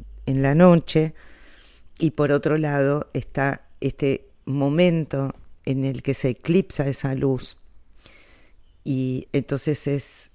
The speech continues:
mejor estar en nuestro interior, en un silencio interno,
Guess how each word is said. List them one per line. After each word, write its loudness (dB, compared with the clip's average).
mejor 0
estar -4
en -6
nuestro -2
interior, 0
en -6
un -2
silencio -2
interno, -2